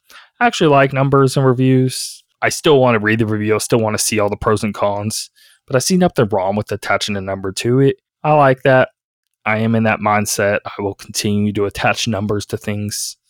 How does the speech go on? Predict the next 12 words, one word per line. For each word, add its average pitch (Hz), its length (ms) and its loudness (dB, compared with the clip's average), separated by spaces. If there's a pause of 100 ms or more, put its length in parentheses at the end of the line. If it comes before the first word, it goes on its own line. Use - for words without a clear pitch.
(560)
uh, 107 240 0
'cause - 160 -10
I 113 80 2
think 170 180 -2
it's 175 120 2
a 170 40 2
good 175 200 4
way 170 260 6
to, 165 160 0
like, 151 340 2 (600)
sum - 680 0
up 110 320 2